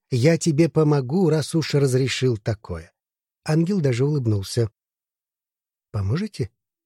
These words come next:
То есть, э, прости, поможешь? Как?» «Он тебя обманул. Человеку, в тело которого он предложил тебе переселиться, осталось жить несколько минут. Так что для тебя ничего бы не изменилось,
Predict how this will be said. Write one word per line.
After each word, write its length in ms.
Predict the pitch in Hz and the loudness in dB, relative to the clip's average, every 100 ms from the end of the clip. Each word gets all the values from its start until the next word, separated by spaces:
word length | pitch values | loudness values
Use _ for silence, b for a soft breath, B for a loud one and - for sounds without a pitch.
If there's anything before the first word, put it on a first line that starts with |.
| _ _ | _ _
То 80 | - | -2
есть, 300 | 156 - - | 0 -2 -6
э, 340 | 143 135 143 143 - | -6 -6 -6 -8 -4
прости, 540 | 156 143 - 123 104 - _ _ | -2 -2 -4 -6 -6 -8 _ _
поможешь? 680 | 135 127 220 233 170 - - _ _ _ _ _ - | 0 2 2 0 -4 -6 -14 _ _ _ _ _ -8
Как?» 360 | 113 - - _ _ _ _ _ _ _ _ _ _ _ _ _ _ _ | -8 -8 -18 _ _ _ _ _ _ _ _ _ _ _ _ _ _ _
«Он 200 | 98 113 | -2 0
тебя 360 | - 127 127 143 | 0 0 2 2
обманул. 520 | 127 170 175 120 151 _ _ _ _ | 2 2 2 0 -6 _ _ _ _
Человеку, 800 | - 190 196 175 123 135 - 220 | 0 4 4 4 2 0 -2 -6
в 120 | - | -4
тело 260 | - 151 147 | 2 2 2
которого 480 | 143 147 139 143 - | 0 2 2 0 0
он 180 | 151 131 | -2 0
предложил 580 | 151 127 139 117 131 | 0 2 0 2 0
тебе 280 | 107 127 117 | 0 0 0
переселиться, 840 | 113 110 98 101 98 147 - 233 - _ _ | 0 -2 -2 -2 -2 -2 -2 -4 -6 _ _
осталось 640 | 139 143 - 156 196 202 | 0 0 2 2 4 2
жить 340 | 139 127 180 - | 2 0 0 2
несколько 500 | 165 151 143 - 135 | 2 0 -4 -2 0
минут. 280 | 113 87 - _ _ _ _ _ | 0 -4 -12 _ _ _ _ _
Так 220 | - 208 202 | 0 0 0
что 180 | 254 | -2
для 140 | 202 208 | 0 0
тебя 280 | 196 175 190 | 2 2 4
ничего 380 | 185 180 156 | 2 2 0
бы 120 | 147 151 | 2 2
не 120 | 143 | 2
изменилось, 640 | 123 113 107 113 113 - | 2 2 0 0 -2 -6